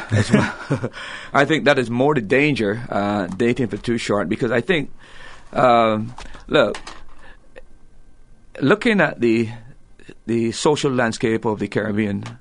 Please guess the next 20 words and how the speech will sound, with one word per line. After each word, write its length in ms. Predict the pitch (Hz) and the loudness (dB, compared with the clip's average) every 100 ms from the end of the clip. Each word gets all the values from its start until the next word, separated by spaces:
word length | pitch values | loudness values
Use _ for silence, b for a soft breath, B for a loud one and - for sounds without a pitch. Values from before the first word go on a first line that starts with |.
| b b b b - | b b b b -2
looking 360 | 139 147 131 | 0 2 2
at 180 | 117 - | 2 2
the 300 | 113 110 107 | 2 2 0
deterioration 720 | 120 117 123 117 120 - 113 | 0 0 0 2 2 0 -2
of 60 | 101 | 0
marriages, 760 | 110 113 104 104 101 104 - | 0 2 0 0 -2 -4 -6
uh, 460 | 120 110 107 104 113 B B B - | -4 -2 0 -2 -6 B B B -4
when 200 | 123 127 | 2 4
I 120 | 151 | 4
was 200 | 143 110 | 2 2
brought 260 | 117 113 120 | 2 2 2
up, 140 | 95 | 0
I 120 | 120 | 0
hardly 300 | 135 123 117 | 2 0 0
knew 140 | 113 110 | 0 0
of 80 | |
anybody 400 | 117 113 107 107 | 0 0 0 0
who 100 | 117 | 0
was 120 | 113 107 | 0 -2
divorced. 560 | 107 107 104 - - | -2 -4 -4 -10 -14